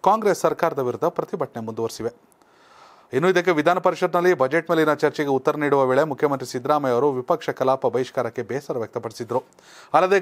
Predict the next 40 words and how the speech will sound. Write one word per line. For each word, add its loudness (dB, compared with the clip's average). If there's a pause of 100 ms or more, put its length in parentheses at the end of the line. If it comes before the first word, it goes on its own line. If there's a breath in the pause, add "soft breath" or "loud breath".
ಗಾಂಧಿ 2
ಪ್ರತಿಮೆ 2
ಮುಂದೆ 2
ಕುಳಿತು 0
ಬಿ -2
ಜೆ 2
ಪಿ 4
ಅವರು 4
ಧರಣಿ 0
ನಡೆಸಿದ್ದಾರೆ. 0 (420 loud breath)
ಬಿ 2
ಜೆ 4
ಪಿ 2
ನಾಯಕರು 2 (100)
ಗೋಡ್ಸೆ 4 (100)
ಪ್ರತಿಮೆ -2
ಮುಂದೆ 0
ಧರಣಿ 0
ಮಾಡಬೇಕಿತ್ತು. 0 (480 loud breath)
ಗಾಂಧಿ 2
ಕೊಂದವರು 2
ಅದೇ 2 (100)
ಪ್ರತಿಮೆ -4
ಮುಂದೆ -4
ಧರಣಿ -4
ನಡೆಸಿದ್ದು -8
ವಿಪರ್ಯಾಸ. 0 (680 loud breath)
ಸುಳ್ಳು 4
ಹೇಳೋದು, 4 (140)
ಸಂಘರ್ಷ 0 (120)
ಉಂಟು -2
ಮಾಡೋದು, 4 (160)
ಸಮಾಜ 2 (120)
ಒಡೆಯೋದು 4 (100)
ಬಿ -4
ಜೆ 0
ಪಿ 0
ಅವರು 0 (140)
ಮಾಡುವ -2 (140)
ಕೆಲಸ -2